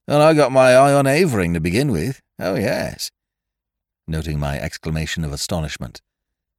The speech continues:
"Havering has one or two shady incidents in his past. When he was a boy at Oxford, there was some funny business about the signature on one of his father's cheques,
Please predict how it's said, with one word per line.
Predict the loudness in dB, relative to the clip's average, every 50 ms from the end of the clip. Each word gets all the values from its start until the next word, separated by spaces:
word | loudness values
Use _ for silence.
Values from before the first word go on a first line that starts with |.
| _
"Havering | -4 0 0 2 2 2 0 0 0
has | 0 -2 -2 0
one | 0 0 0
or | 0
two | -2 -2 -2 -2 -2
shady | -2 -2 -2 0 2 2 2 2
incidents | 2 0 -4 -4 -4 -4 -4 -4 -6 -6
in | -8
his | -8 -8 -8
past. | -6 -4 -4 -4 -4 -4 -6 -8 -12 -14 -14 -20 _ _ _ _ _ _ _ _ _ _ _ -8
When | -4
he | -4
was | -2 -2 -2
a | -2
boy | 0 2 2 2 2
at | 4
Oxford, | 4 4 4 2 0 -6 -10 -10 -10 -10 -12 -14 -16 _ _ _ _ _ _ _ _
there | -8 -6
was | -6 -4 -4
some | -6 -6
funny | -6 -2 0 0 2 2 0
business | 0 -2 -4 -4 -6 -6 -6 -6 -6
about | -4 -4 -4 -4
the | -6 -8
signature | -6 -4 -2 -2 -2 -2 -2 -4 -6 -6 -6 -8 -8 -10 _ _ _ _
on | -6 -4
one | -4 -2
of | -2 -2
his | -4 -2
father's | 0 0 0 2 0 -2 -4 -6
cheques, | -4 0 0 0 0 0 -4 -10 -10 -10